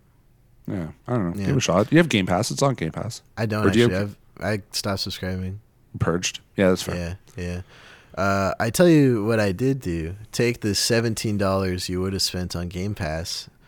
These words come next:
Speaker 2: waddle over to the last and only remaining Jumbo Video combo microplay store in existence, and go to their P S three section, see what they got on offer.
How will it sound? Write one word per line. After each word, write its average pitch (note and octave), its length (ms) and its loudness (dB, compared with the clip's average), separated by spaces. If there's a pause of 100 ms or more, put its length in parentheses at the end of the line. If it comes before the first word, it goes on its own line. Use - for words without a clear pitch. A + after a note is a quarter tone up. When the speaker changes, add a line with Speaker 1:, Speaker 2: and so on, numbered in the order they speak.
(340)
Speaker 2:
waddle F#2+ 520 0
over F2+ 340 -4
to F2 160 -8
the E2+ 340 -8 (400)
last G#2+ 800 -4 (720)
and G2 100 -6
only D3 320 2
remaining G#2 760 -2
Jumbo F#2 360 -4
Video F2 560 -4
combo E2+ 640 -6
microplay F2 720 -8
store E2 360 -6
in D#2+ 100 -8
existence, - 840 -10 (100)
and F2+ 140 -6
go G2 100 -4
to F#2+ 60 -4
their F2 140 -6
P G2+ 180 -6
S E2 140 -6
three F#2 200 -6
section, G2 520 -10
see G2 200 -8
what F2 100 -8
they F2+ 100 -10
got E2+ 220 -6
on D#2+ 100 -8
offer. E2+ 460 -12